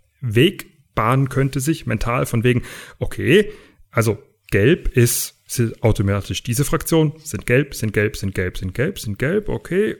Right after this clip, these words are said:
Und der ist jetzt so super gelb, okay, der muss quasi die Spitzenfigur dessen sein.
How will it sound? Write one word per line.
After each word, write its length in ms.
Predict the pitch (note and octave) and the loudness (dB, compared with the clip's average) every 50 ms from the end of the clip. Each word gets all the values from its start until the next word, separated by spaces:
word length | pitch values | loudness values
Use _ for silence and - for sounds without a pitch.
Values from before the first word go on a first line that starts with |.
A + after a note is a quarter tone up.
| _ - | _ -2
Und 200 | D3 B2+ - - | -2 -2 2 4
der 200 | B2 B2 C3+ - | 4 4 4 2
ist 160 | C#3 - - | -2 -2 0
jetzt 300 | A#2+ G#2 - - - - G3 | 0 0 0 -2 -12 -10 -6
so 320 | - - - D#3+ F3+ F#3 | 0 4 6 8 10 10
super 340 | C#3 A2+ D3+ G3 - - D3 | 8 8 6 6 8 6 6
gelb, 400 | - - A#2+ A2+ C3 D3+ - - - | 6 6 4 6 4 4 2 2 2
okay, 280 | - A#2+ G#2 - A2 F#2+ | 2 2 4 4 0 0
der 200 | - - A#2+ A2 | 2 4 4 6
muss 220 | A2+ B2+ A2 - | 6 4 2 2
quasi 380 | - - A2 G#2+ F#2+ A2 G2 G2 - - - _ _ _ - - | 0 2 2 2 2 2 0 -4 -6 -10 -20 _ _ _ -8 -6
die 60 | - | -4
Spitzenfigur 680 | - - - - - G#2+ - - F#2+ - - F#2+ F#2 | -2 -2 -2 0 -2 -4 -4 -4 -6 -4 -4 -4 -4
dessen 300 | - - A2 G2+ - G2+ | -4 -2 -2 -2 -2 -2
sein. 220 | - - E2+ E2+ | -4 -4 -6 -10